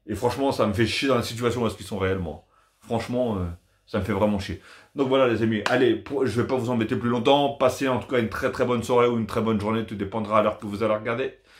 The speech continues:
cette vidéo. Et je vous dis à la prochaine les amis. À la prochaine, prenez soin de vous, prenez soin des vôtres et bon courage pour, euh, ceux qui vont travailler demain. Ok ?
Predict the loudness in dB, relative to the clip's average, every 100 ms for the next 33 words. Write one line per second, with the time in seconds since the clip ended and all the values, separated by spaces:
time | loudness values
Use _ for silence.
0 | -20 _ 0 0 2 2 4 6 6 4
1 | 4 2 2 2 -2 0 0 0 -4 -6
2 | -4 -2 -4 -6 -10 _ _ -4 -4 -2
3 | 0 4 4 4 0 -2 0 0 0 -2
4 | -2 -2 -2 0 2 2 2 0 -2 -4
5 | -2 -2 -2 -8 _ _ _ _ _ _
6 | _ -4 0 0 -2 -4 -2 -2 -2 -2
7 | -2 -4 -8 -12 _ -8 -4